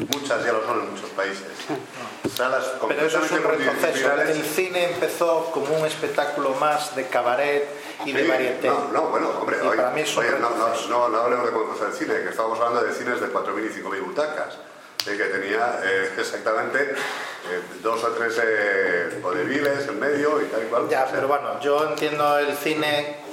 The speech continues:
Speaker 2: como un registro de emociones, de imágenes, de historias, etcétera,
Speaker 1: Tú,
Speaker 2: etcétera.
Speaker 1: pero ellos.
Speaker 2: Yo espero que sí. Yo creo que el, el, el
Speaker 1: <laughs> No,
Speaker 2: futuro,
Speaker 1: digo, me refiero
Speaker 2: el
Speaker 1: a todo
Speaker 2: futuro
Speaker 1: eso.
Speaker 2: del cine seguirá
Speaker 1: Por supuesto que son
Speaker 2: siempre.
Speaker 1: sensaciones y emociones,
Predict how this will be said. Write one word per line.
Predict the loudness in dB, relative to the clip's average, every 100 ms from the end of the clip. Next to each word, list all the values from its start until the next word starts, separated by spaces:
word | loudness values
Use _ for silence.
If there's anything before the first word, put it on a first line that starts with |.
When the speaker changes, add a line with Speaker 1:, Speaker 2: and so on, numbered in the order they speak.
| -16 -18 -18 -18 -16 -4
Speaker 2:
como | -2 0
un | 0 0
registro | 0 -2 -2 0 2
de |
emociones, | 2 -2 0 0 2 0 0
de | 0 2
imágenes, | 2 0 -2 -4 -6 -4
de |
historias, | -6 0 0 2 2 0
etcétera, | -4 -8 -8 -6
Speaker 1:
Tú, | -2
Speaker 2:
etcétera. | -2 0
Speaker 1:
pero | 0 2
ellos. | 0 -4 -8 -10 -10 -10 -10 -16 -20 -20 -18 -10
Speaker 2:
Yo | -6 -4
espero | 0 0
que | 0
sí. | 0 0 0
Yo | 0
creo | 0 2
que | 2
el, | 2 0 0 0 2 2 0 0
el, | 0
el |
Speaker 1:
<laughs> |
No, | 0
Speaker 2:
futuro, | 2 2 4 4
Speaker 1:
digo, | 4 2 2
me | 0
refiero | 2 2
Speaker 2:
el | 2
Speaker 1:
a |
todo | 2 2
Speaker 2:
futuro | 2 2 4 4
Speaker 1:
eso. |
Speaker 2:
del | 2 2 0
cine | 0 0 0 0 0 -2 -8 -12 -14 -14 -14 -12
seguirá | -4 -2 0 2 4 4 2
Speaker 1:
Por | 2
supuesto | 2
que | 2
son | 2
Speaker 2:
siempre. | 2 2
Speaker 1:
sensaciones | 2 0 0 0
y |
emociones, | -2 -4 -2 -2 -4